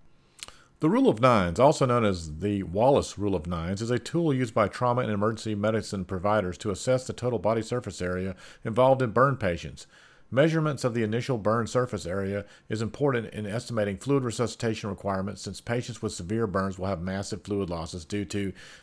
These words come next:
the removal of the skin barrier. The tool is only utilized for second degree and third degree burns, also referred to as partial thickness and full thickness burns, and aids the provider in quick assessment to determine the severity and intravenous fluid needs.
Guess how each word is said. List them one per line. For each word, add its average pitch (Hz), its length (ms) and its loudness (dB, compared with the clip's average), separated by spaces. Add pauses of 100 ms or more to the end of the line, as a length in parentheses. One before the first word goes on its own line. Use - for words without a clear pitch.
the 113 100 -2
removal 127 500 2
of 98 140 -2
the 95 80 -4
skin 107 380 -6
barrier. 90 480 0 (380)
The 120 80 -4
tool 165 360 4
is 123 100 2
only 127 180 0
utilized 104 640 0
for 92 140 -8
second 120 340 -4
degree 101 380 -2
and 92 120 -4
third 104 200 -2
degree 101 240 -2
burns, 87 360 -4
also 107 280 -4
referred 101 320 -2
to 104 160 -4
as 85 100 -6
partial 110 440 -4
thickness 117 460 -6
and 110 140 -10
full 147 160 -2
thickness 87 400 -8
burns, 82 400 -6 (260)
and 98 140 -6
aids 123 400 -4 (260)
the 123 140 -4
provider 107 480 0
in 92 140 -4
quick 127 260 -6
assessment 101 480 -4
to 107 100 -4
determine 104 420 -4
the 92 60 -4
severity 101 560 -4
and 92 140 -8
intravenous 104 560 -6
fluid 101 340 -4
needs. 90 380 -6